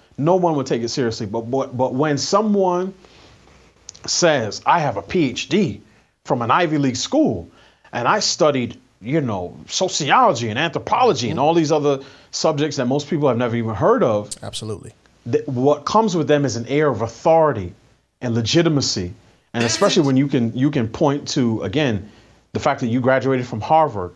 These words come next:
Speaker 1: or Yale or Penn or Morehouse or Howard, then people will say, they'll say, "Oh, wow, well, this person must know what they're talking about."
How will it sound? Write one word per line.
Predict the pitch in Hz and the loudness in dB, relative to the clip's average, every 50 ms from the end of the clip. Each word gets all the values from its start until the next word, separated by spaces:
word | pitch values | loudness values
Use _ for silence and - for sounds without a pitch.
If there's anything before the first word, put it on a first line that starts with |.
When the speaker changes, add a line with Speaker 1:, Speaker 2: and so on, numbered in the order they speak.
| _ _ | _ _
Speaker 1:
or | - 110 | -8 -6
Yale | 101 110 135 156 160 139 117 98 | -2 0 0 2 2 2 2 0
or | 90 - - 98 | -2 -4 -6 -8
Penn | - - - 180 156 131 104 90 87 - _ _ _ _ _ _ _ | -8 -4 -2 -2 -2 -2 -4 -6 -8 -12 _ _ _ _ _ _ _
or | 120 113 | -4 -2
Morehouse | 110 139 156 175 175 175 156 175 131 101 95 98 - - - - - _ _ | 2 4 6 6 6 6 4 0 -2 -2 -4 -6 -8 -8 -10 -10 -14 _ _
or | - 120 | -4 -4
Howard, | 117 - 165 170 175 165 151 131 101 90 - - _ _ _ _ _ _ _ _ _ _ _ _ _ _ _ _ _ _ _ - | -2 2 4 4 4 4 4 0 -2 -4 -8 -16 _ _ _ _ _ _ _ _ _ _ _ _ _ _ _ _ _ _ _ 0
then | 160 175 196 | 0 0 0
people | 190 - 208 165 170 170 147 | 0 -2 -2 0 2 2 2
will | 135 | 0
say, | 131 - 175 151 143 139 | 0 0 0 0 0 0
they'll | - 107 143 180 131 | -2 -2 -2 0 0
say, | - - 151 131 | 0 0 0 2
"Oh, | 139 220 | 2 2
wow, | 196 131 175 220 165 117 | 2 4 4 4 4 2
well, | 107 98 - 107 120 | -2 -4 -4 -2 -2
this | 120 - | -2 0
person | - - - - 151 | 0 0 0 2 0
must | 131 127 123 | 0 0 0
know | 131 131 143 | 0 0 0
what | 147 135 | 2 0
they're | 135 135 | 0 -2
talking | 135 - - 277 269 220 | 0 0 0 0 2 -2
about." | 143 104 95 95 85 - - - | -4 -2 -2 -2 -2 -4 -6 -10